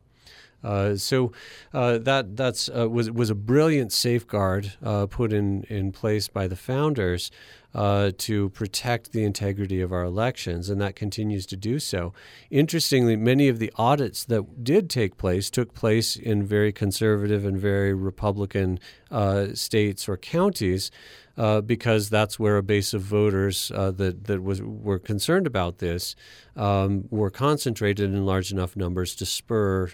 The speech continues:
uh, that action. But the result has been that when you inspect, uh, the votes there, that it's, uh, you know, a-, again, uh, we, we keep finding results from these audits that show, uh, no fraud, uh, uh, no,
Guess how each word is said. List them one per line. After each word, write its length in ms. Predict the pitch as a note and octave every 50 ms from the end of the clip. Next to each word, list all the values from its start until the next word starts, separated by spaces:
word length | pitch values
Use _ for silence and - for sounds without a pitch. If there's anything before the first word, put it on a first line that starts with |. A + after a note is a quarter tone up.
| - -
uh, 300 | - F#2+ F#2 F2+ F2+ F2
that 240 | F#2+ G2 F#2 - -
action. 580 | - B2+ D3 D#3+ D#3+ - - - F2+ E2+ F2 - - - - - - _ -
But 80 | A#2+
the 100 | A2+ A2+
result 460 | G#2+ A2 A2 G2+ G#2+ B2 B2 B2+ A#2+ -
has 160 | A2 F#2 -
been 240 | - G#2 F#2 F#2+ F#2+
that 140 | F#2+ -
when 200 | G2+ G2 G2 F#2+
you 140 | F#2+ F#2+ F#2
inspect, 640 | F#2 F2+ F2 - - G2 F#2 F2+ - - - - -
uh, 200 | - G2+ F#2 F#2
the 100 | F2 F#2
votes 380 | F2 F#2 F#2 G2 F#2 F2+ - -
there, 280 | - F2 F2 E2+ E2+ F2
that 160 | E2+ F2 E2
it's, 400 | E2 E2 - - - - - - -
uh, 240 | F2+ F2+ E2+ E2+ D#2+
you 200 | E2 F2 F2 F2
know, 120 | F2 E2+ E2 F2
a-, 320 | F2 E2+ F2 F2+ F#2 F2 -
again, 640 | F2 F2 - - F#2 F2+ F2+ F2+ F2 F2 F2 F#2 G2+ -
uh, 220 | F#2+ F2+ F2 F2
we, 180 | F2 F2+ E2+ E2+ -
we 140 | - F#2+ F2+
keep 320 | - - - F#2 F2 _
finding 580 | - - F2 F2+ F2+ F#2 F2+ F2+ F2 F2 F2 F2 - - - - _
results 440 | - A#2+ G2+ F#2 G2+ F#2 F2 F2 -
from 180 | - G#2 F#2 F2
these 180 | F2+ F2+ F2
audits 460 | F2+ F2 F2+ F2 E2+ E2+ E2 - -
that 160 | - F#2 E2 -
show, 460 | - - G2+ F#2 F2+ F2 F2 E2+ - - - - - - - _ _ -
uh, 260 | - F#2+ F2+ F2 F2 F2 E2
no 220 | F2 F2+ F#2+ F2+
fraud, 680 | F2 - - F#2+ F#2 F2+ F2+ F2 F2 F2+ E2+ F2 E2 D#2+ - C3+
uh, 340 | G#2+ G2 F2+ F2 F2 E2+ D#2+ D#2+ _ _ _ _ _ _ _ _ _ _ _ _ _ _ - - -
uh, 300 | A#2 A2 F#2+ F#2+ F#2 F2+
no, 220 | G2 G2 G2 F#2+